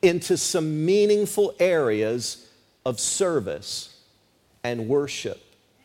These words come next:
and discipleship. Because when that happens, when the Holy Spirit harnesses the power, energizes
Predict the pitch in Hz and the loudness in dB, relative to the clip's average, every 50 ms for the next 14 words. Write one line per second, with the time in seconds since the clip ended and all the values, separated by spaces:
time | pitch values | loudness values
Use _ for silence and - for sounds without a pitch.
0 | _ _ - - 117 113 101 113 - - - 143 139 123 - 110 107 - - - | _ _ -8 -6 -6 -4 -4 -4 -4 -4 -2 -2 -4 -4 -6 -8 -8 -8 -8 -10
1 | 110 - - _ _ _ _ _ _ _ _ _ _ _ _ _ _ _ _ _ | -10 -10 -12 _ _ _ _ _ _ _ _ _ _ _ _ _ _ _ _ _
2 | _ _ _ _ _ _ - - 196 - 196 190 147 - 185 180 165 160 175 220 | _ _ _ _ _ _ 2 4 4 4 4 2 0 0 0 2 4 6 4 4
3 | 262 277 233 151 151 131 104 - - - - - - - - - - _ - - | 4 2 -2 -4 -4 -4 -4 -4 -8 -14 -20 -20 -18 -18 -18 -18 -18 _ -20 -8
4 | - - 196 196 185 185 254 277 262 240 202 - - - 254 233 226 - - - | -4 0 2 2 4 4 4 4 4 2 0 -2 -2 2 4 6 6 4 2 -4
5 | - - - - - 220 233 247 269 269 262 254 240 214 - - - 190 160 143 | -14 -12 -10 -8 -4 0 2 4 4 6 6 6 6 6 4 4 2 2 2 2
6 | - - 165 - 170 156 147 147 - - 247 254 277 285 285 285 269 254 196 143 | 0 -2 0 2 4 4 4 4 2 0 2 4 4 4 4 2 2 2 0 0
7 | 143 156 208 196 185 180 180 180 165 127 156 170 160 147 - - | 2 4 4 6 6 6 6 4 2 2 0 0 0 -2 -2 -6